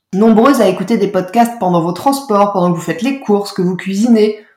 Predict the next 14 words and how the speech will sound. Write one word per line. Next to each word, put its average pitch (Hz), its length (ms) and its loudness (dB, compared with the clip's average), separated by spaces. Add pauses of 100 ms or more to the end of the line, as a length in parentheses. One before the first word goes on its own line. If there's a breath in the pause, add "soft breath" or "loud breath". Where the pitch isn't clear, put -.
sous - 140 -8
la 190 140 4
couette 277 280 2
avant 208 220 4
de 202 60 2
dormir 254 420 4
ou 214 80 4
encore 220 320 0
peut-être 240 420 -4
pendant 190 280 0
votre 185 160 -2
session 208 300 -4
de 190 100 -2
sport. 170 560 -10